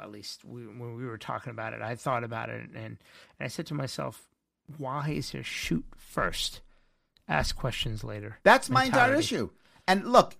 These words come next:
Speaker 2: think about the reverse. If, if sh-, I, I actually think she should be punished more because she's a cop in this case.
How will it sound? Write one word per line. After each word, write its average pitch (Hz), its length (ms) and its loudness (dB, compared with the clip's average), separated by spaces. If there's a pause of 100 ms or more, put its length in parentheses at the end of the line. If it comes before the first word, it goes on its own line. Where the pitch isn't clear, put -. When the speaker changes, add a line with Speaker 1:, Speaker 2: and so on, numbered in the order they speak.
(160)
Speaker 2:
think 262 160 -2
about 294 140 6
the 240 80 0
reverse. 143 460 2
If, 190 200 2 (500)
if 185 160 4
sh-, - 120 -4 (140)
I, 190 160 8 (140)
I 269 200 10
actually 226 440 4
think 151 440 -2 (180)
she - 160 -2
should 151 100 -2
be 165 60 0
punished 156 340 0
more 226 320 6
because 113 240 0
she's - 140 -6
a 101 40 -10
cop 95 220 0
in 78 80 -6
this 71 140 -10
case. - 280 -16